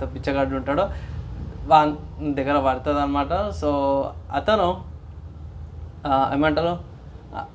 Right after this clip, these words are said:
జరిగే సిచ్యువేషన్స్ వీళ్ళ ఫ్రెండ్కి చూపిస్తాడు శర్మ అనేటోడు. So, అతన్ని చూపించడం వల్ల. So, ఇక్కడ పర్లేదు అనిపించింది. ఓకే,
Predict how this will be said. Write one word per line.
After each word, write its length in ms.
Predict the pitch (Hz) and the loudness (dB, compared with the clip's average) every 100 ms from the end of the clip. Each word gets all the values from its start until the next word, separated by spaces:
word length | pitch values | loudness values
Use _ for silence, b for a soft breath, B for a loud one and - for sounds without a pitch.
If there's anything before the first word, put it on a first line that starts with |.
| - - - - - - | -18 -18 -16 -16 -10 -6
జరిగే 320 | 151 160 165 | 4 6 6
సిచ్యువేషన్స్ 640 | 156 135 151 156 160 147 151 | 2 2 2 4 2 2 2
వీళ్ళ 260 | 143 139 | 2 2
ఫ్రెండ్కి 360 | 143 143 143 143 | 2 2 2 2
చూపిస్తాడు 460 | 139 139 135 139 | 2 0 -2 -2
శర్మ 320 | 131 139 135 135 | 0 2 2 0
అనేటోడు. 520 | 131 127 123 127 127 - | -2 -4 -6 -6 -6 -2
So, 40 | |
అతన్ని 500 | 131 127 175 - - | -2 0 -2 -4 -4
చూపించడం 500 | - 135 - 120 90 | -2 -2 -4 -6 -6
వల్ల. 100 | - - B B B - | -8 -8 B B B 4
So, 60 | 220 | 6
ఇక్కడ 440 | 220 254 202 220 - - - - - | 8 8 6 4 0 -16 -20 -2 4
పర్లేదు 440 | 135 143 180 190 | 6 6 2 2
అనిపించింది. 720 | 208 190 175 175 190 185 190 | 2 2 0 -6 -6 -6 -2
ఓకే, 640 | 156 143 - 190 196 202 | -2 -4 -6 -4 0 0